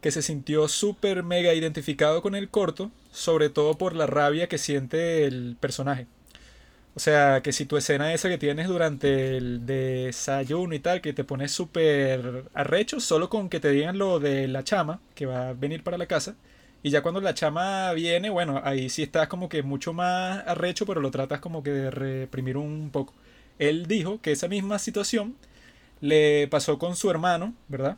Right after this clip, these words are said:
Porque el tipo con, o sea, que estaba comentando, él tiene síndrome de Tourette, como que si toda la gente que está en ese subreddit. Entonces él me dice que es un ti-,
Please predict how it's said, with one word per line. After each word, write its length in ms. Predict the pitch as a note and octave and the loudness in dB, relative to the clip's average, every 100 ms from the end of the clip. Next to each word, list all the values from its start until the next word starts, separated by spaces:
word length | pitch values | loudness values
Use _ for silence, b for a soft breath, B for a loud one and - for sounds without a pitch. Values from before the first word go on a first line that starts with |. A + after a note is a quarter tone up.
| - | -6
Porque 280 | D3 B2 C3+ | -8 -2 -2
el 340 | B2+ B2+ B2 A#2+ | 0 -2 -4 -4
tipo 240 | C3+ D3+ | -2 -2
con, 440 | F#3 E3+ D3+ C#3+ - | 0 0 0 -2 -6
o 80 | C#3+ | -8
sea, 240 | - D3 C3+ | 0 0 0
que 80 | |
estaba 340 | C3 D3 C#3+ C#3 | -2 -2 0 0
comentando, 680 | F#3 F#3+ F3 C#3+ E3 G#3 | -2 -2 -2 0 0 0
él 60 | F3+ | -2
tiene 560 | C#3+ C#3+ E3 E3 D3+ C#3+ | -2 -2 -4 -4 -6 -6
síndrome 600 | - - D#3 D3 E3+ F3 | -8 -6 -4 -4 -4 2
de 400 | E3 C#3+ C#3 C3+ | 4 4 2 0
Tourette, 340 | - C#3 C3+ | 0 0 0
como 220 | - E3+ C#3 | -2 -6 -4
que 80 | |
si 340 | C#3 C#3 C3 B2 | -4 -2 -4 -4
toda 180 | - C#3+ | -4 -2
la 80 | D3+ | -2
gente 160 | C3+ D#3 | -2 -4
que 60 | |
está 120 | D3+ | -4
en 80 | C3 | -4
ese 300 | C3+ D#3+ D3+ | -2 0 0
subreddit. 360 | C3 C3+ C3+ C3 - _ B B B B B | 0 -2 -2 -4 -8 _ B B B B B
Entonces 320 | - C3+ D#3+ | -8 -4 2
él 120 | F3 F3 | 2 2
me 360 | F#3+ G3 G3 F#3+ F#3 E3+ | -2 -2 -2 -6 -12 -6
dice 280 | F3+ - A#3 | -4 0 0
que 160 | F3+ - | 0 2
es 220 | D#3+ D#3 | 2 2
un 220 | F#3+ F#3+ | -4 -8
ti-, 100 | A3 | -8